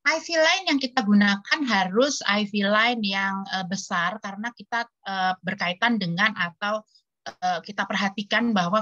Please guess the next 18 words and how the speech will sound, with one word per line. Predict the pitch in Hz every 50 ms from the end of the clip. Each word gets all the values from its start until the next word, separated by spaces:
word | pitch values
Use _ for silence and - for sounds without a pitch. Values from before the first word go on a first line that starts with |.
| 214
flow | 214 196 185
rate-nya | 185 185 185 190 202 214 220 226
paling | 226 220 214 220 226 247 254
kecil | 262 277 - - 311 269
adalah | 214 185 175 185 180
tiga. | 180 - 190 170 156 185 170 - - _ _ _ _ _ _ _ _ _
Jarang | 196 202 208 220 233 220
sekali | - - 240 240 254
saya | 247 - 208 185 -
pakai | 180 - 190 190
tiga, | - 202 180 160 180 190 - - - -
empat | 208 196 185 185 _ - 220 226 - -
sampai | 202 185 180 190 202 202
lima | 196 180 180 185 185
mililiter | 185 180 180 180 180 190 185 -
per | - 185 165
detik. | 160 170 160 - - 175 202 240 - _ _ _ - - - - _ _
Kemudian | 269 277 302 294 254 226 226 254 302 339